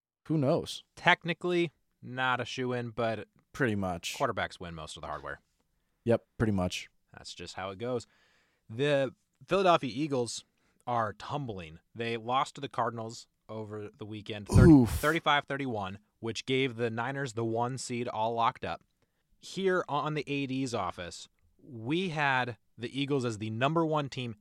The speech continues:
Speaker 2: in the N F L from week seven to week twelve.
Speaker 1: Yes, we did.
Speaker 2: Since week twelve, they lost to the Niners, lost to the Cowboys,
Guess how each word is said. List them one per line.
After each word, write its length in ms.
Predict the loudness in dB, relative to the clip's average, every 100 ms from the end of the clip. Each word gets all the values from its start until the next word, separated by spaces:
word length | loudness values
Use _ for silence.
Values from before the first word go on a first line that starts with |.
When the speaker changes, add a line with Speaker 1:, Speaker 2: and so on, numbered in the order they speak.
| _
Speaker 2:
in 160 | -10 -8
the 140 | -8
N 160 | -8 -6
F 240 | -4 -4 -2
L 300 | -2 -4 -12 _ _ _ _ _
from 220 | -6 -4
week 180 | -4 -6
seven 300 | -2 -2 -2
to 60 | -4
week 200 | -6 -8
twelve. 440 | -12 -8 -8 -12 _ _ _ _ _ _ _ _ -6
Speaker 1:
Yes, 260 | -4 -2 0
we 140 | 2
did. 420 | 4 6 4 2 -14
Speaker 2:
Since 360 | -4 0 0 2
week 200 | -2 -2
twelve, 440 | -2 0 0 -4 _
they 160 | -6 -4
lost 340 | 0 0 0
to 60 | -6
the 80 | -6
Niners, 380 | -6 -6 -10 -8
lost 280 | -2 0 -2
to 40 |
the 80 | -6
Cowboys, 480 | -2 0 0 -4 -8